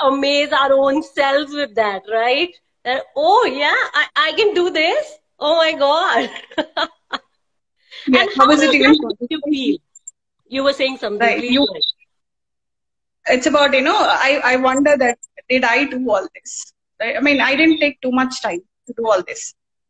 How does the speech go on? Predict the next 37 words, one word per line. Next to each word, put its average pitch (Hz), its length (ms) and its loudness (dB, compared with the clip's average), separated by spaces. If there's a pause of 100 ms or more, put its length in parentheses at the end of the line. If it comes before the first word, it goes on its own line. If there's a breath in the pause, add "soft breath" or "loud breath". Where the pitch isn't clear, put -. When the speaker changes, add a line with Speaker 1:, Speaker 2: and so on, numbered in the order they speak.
(160)
Speaker 2:
It's 254 120 -2
like 214 140 2
Speaker 1:
Right. 208 40 -2
Speaker 2:
in 285 180 4
months. 214 440 -4 (760)
Speaker 1:
Yes. 202 680 -6 (300 loud breath)
Like 339 180 -4
sometimes 339 520 -2
we 330 120 -4
think 285 400 -10
that, 277 200 -2
"Oh 254 140 -4
my 262 240 -2
God, 226 240 -4
you 226 80 -4
know, 247 120 -4
wealth 226 260 -4
creation 247 360 -10
is 254 120 -12
such 214 200 -8
a 247 60 -8
big 233 240 -12
thing 254 200 -8
and 254 120 -4
it's 240 120 -8
going 240 200 -4
to 233 60 -16
take 247 220 -10
so 220 260 -2
much 233 300 -6
time." 247 460 -2 (460)
But 285 160 -4
it's 302 180 -10
really 254 480 -6
the 254 160 -10
Speaker 2:
Right. 185 100 -6
Speaker 1:
commitment 226 880 -4